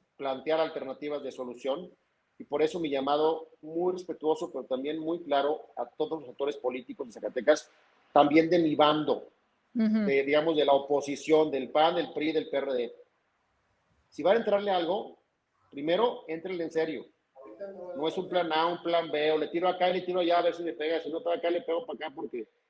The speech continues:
Speaker 1: la cosa es entestar, no importa en qué, no, no. Comprométanse con lo que quieren.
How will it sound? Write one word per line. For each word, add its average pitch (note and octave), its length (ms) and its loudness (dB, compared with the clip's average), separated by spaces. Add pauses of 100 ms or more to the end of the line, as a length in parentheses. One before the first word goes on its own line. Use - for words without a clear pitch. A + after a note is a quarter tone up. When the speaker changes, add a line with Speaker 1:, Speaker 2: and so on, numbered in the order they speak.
(160)
Speaker 1:
la C3 160 0
cosa C#3+ 160 -4
es E3 100 -8
entestar, D3 560 4
no D3+ 80 -2
importa D3+ 360 -2
en D3 140 -6
qué, B2 200 -4
no, A#2+ 120 -4
no. A#2 240 -6 (680)
Comprométanse D#3 1200 2
con B2+ 140 -6
lo A#2+ 80 -4
que A#2 140 -14
quieren. A#2 440 -6